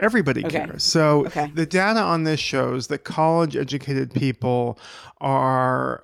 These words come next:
Speaker 1: very inclined to wanna date and marry other college-educated people. And sociologists describe this as assortative mating. But I'm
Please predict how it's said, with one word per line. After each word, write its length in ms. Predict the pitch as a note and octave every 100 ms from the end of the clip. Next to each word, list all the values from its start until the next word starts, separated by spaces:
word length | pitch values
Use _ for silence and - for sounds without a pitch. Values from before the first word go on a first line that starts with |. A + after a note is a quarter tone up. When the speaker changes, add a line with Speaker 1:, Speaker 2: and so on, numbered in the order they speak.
| -
Speaker 1:
very 460 | C3 D3+ D#3+ D#3+
inclined 760 | D3 C#3 - C#3 B2+ B2 B2 B2
to 140 | C3+
wanna 340 | C3 B2+ B2 B2
date 440 | A#2 B2+ B2+ -
and 220 | - B2 A#2+
marry 420 | B2 B2 B2 A#2+
other 260 | C#3 C#3+ C3
college-educated 1600 | - B2 A#2+ A2+ B2+ - - _ _ - C#3+ A#2+ B2 B2+ A#2 A#2
people. 500 | C3 A#2 - - - - - -
And 640 | D3 C#3+ C#3+ C3+ C3+ C3
sociologists 880 | A#2+ E3+ D3+ D#3+ C#3 D3 C#3 C3+ A#2
describe 500 | B2+ - C3+ B2+ B2
this 320 | B2+ B2+ A2
as 300 | - C3 A#2 -
assortative 680 | - A#2+ - D3 C3+ C3 A#2+
mating. 400 | A#2 A2+ A2+ G2+ - _ - - - - D3+
But 380 | E3 D#3 D3+ - _ -
I'm 320 | D3 D3+ D3